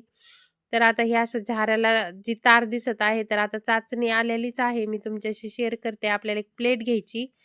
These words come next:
प्लेटीमध्ये दोन तीन थेंब, अ, ॲड करायची आणि गोळी बनली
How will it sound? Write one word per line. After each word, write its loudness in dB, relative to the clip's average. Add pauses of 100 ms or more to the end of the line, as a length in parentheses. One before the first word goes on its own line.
(340)
प्लेटीमध्ये 2
दोन 2
तीन -2
थेंब, 0
अ, -2
ॲड 2
करायची -2 (200)
आणि -4
गोळी 2
बनली 0